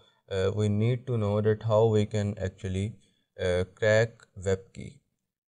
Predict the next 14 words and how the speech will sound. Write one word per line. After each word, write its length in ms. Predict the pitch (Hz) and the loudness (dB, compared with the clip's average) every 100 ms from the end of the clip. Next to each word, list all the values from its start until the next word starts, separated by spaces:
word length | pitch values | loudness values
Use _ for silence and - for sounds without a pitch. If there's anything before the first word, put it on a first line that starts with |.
| _ | _
So 320 | - 139 143 | -16 -6 -4
wep 280 | 113 139 139 | 0 0 0
uses 340 | 147 139 147 147 | -6 -4 -2 -2
an 180 | 139 | 0
algorithm, 680 | 113 101 107 117 120 143 156 - - | 0 0 0 2 0 -2 -8 -14 -8
uh, 260 | 104 101 101 | -2 2 2
which 260 | 101 107 | 0 -4
is 160 | 117 117 | -6 -6
called 360 | - 104 104 101 | -4 -2 -2 0
R 180 | 98 | -2
C, 180 | 98 - - | -2 -10 -4
R 220 | 98 104 | -2 -2
C 220 | - 107 | -4 -10
four. 420 | - 92 98 131 | -8 -4 -2 -2